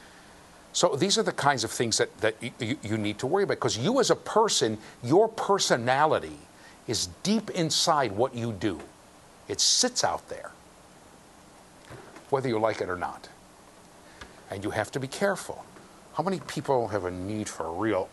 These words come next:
order and orderliness? Yeah?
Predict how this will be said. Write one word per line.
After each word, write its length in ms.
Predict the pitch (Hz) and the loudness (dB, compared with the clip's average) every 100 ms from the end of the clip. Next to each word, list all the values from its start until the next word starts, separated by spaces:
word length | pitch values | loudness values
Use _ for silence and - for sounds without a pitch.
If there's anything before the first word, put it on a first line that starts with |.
| - | 2
order 400 | 104 101 90 85 | 4 4 2 -4
and 100 | - | -2
orderliness? 1000 | 92 92 85 71 71 71 69 - - - - - - - - - - - - - - | 2 2 2 -4 -8 -10 -6 -2 -2 -6 -18 -20 -20 -20 -20 -20 -20 -20 -20 -20 -10
Yeah? 420 | 95 110 135 | -8 -6 -8